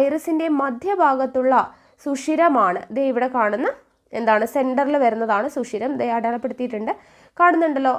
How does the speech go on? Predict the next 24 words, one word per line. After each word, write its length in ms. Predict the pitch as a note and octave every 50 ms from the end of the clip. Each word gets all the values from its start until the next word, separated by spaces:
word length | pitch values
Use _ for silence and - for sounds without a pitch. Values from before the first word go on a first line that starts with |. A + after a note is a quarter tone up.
| -
അതാണ് 280 | C#4 C#4+ C4+ B3+ C4 A#4 - - - -
പ്യൂപ്പിൾ 420 | C#4 C#4 C#4 C4+ - - D4+ E4+ E4+ - - G#3+
എന്ന് 140 | G#3+ A3 A3 G#3
പറയുന്നത്. 420 | G3 F3+ F#3 F3+ F3+ F3 F#3 - - - B3
ഓക്കെ, 120 | B3 A3 G#3+
അപ്പോൾ 140 | G3+ A#3 A#3 A3 G#3+
ഐറിസിൻ്റെ 420 | A3 A3+ B3 B3 B3 B3 B3 D#4+ G4 E4+
മധ്യഭാഗത്ത് 640 | C4+ G#3 A3+ B3 A3+ B3 B3 A#3+ A#3+ B3+ B3+ B3+ B3
കാണപ്പെടുന്ന 480 | A#3+ A3+ A3 G#3+ - A#3 G#3+ A3+ C4 - - - - - - _ _ -
സുഷിരമാണ് 680 | - E4 D#4+ - - F#4+ F#4+ G#4 G#4 D4 C4+ A#3+ A#3 G#3+ G#3+
എന്ത്? 180 | G3+ G#3 G#3 G#3 G#3 G#3 _ _ -
പ്യൂപ്പിൾ 360 | B3+ B3 B3 B3 B3 C4 D4+ D4+ - A3+
എന്ന് 140 | G#3+ G#3+ G#3 G#3 G#3
പറയുന്നത്. 480 | G3 F#3+ F#3 F#3 F3 F3 E3 F3+ F#3+ - - _ _ - A3+
ഓക്കെ, 180 | A3 A#3+ G#3+ - _ _ _ _ _ _ _ _ _ _ _ _ _ _ _ - -
പ്യൂപ്പിൾ 260 | C#4 C4+ C4 C4 D4 C#4+
എന്താണ് 240 | C4 B3 B3+ C4 C#4 C4
ചെയ്യുന്നത്? 340 | C#4+ B3+ B3 A#3+ A3+ A3+ A3+ A3+ A3+ - - - - _ -
പ്രകാശ 400 | B3+ B3+ B3 C4+ C4+ C4+ C4+ C#4 - F#4 - D4
തീവ്രതയ്ക്കനുസരിച്ച് 1000 | C4 C4 B3+ B3+ B3+ B3+ B3+ C4 D4+ C#4 B3 C4 B3+ C4 B3+ A#3+ B3 B3+ A4+ C#5+ - - B3 A#3
വലുപ്പം 500 | C4 C4+ C4+ C#4 D4 C#4+ - - D#4 A#3 A#3+ - _ _ -
ക്രമീകരിക്കപ്പെടുന്നത് 1000 | B3 A#3 A#3 A#3+ B3+ A#3+ B3+ B3 B3 B3 B3 A#3 A3+ A#3 G#3+ G#3+ A3 A#3 - C5 - _ -
പ്യൂപ്പിളാണ്. 600 | A#3+ A3+ A3+ A3+ - A3+ A3 F#3 F3+ F#3 G3 - - _ _ - _ _ _ _ _ _ _ _ _ - E4+
ഇനി 120 | E4+ F4+